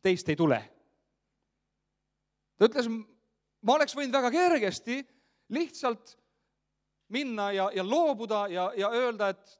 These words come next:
te saate aru, ma olen haige, ma olen viga saanud,"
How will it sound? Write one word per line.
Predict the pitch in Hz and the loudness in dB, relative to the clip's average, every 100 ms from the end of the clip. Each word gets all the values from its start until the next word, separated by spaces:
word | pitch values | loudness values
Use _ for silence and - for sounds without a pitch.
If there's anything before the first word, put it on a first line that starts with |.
| _ | _
te | 190 | 0
saate | 226 208 | 0 4
aru, | 202 240 190 180 165 - _ _ | 2 2 0 -6 -12 -20 _ _
ma | 185 | -4
olen | 185 175 | -4 -4
haige, | - 247 233 196 208 196 - _ 165 | -4 -4 -4 -6 -4 -6 -10 _ -6
ma | |
olen | 175 165 156 | -4 -4 -2
viga | 240 247 214 | 0 0 -2
saanud," | 214 202 196 | -4 -6 -10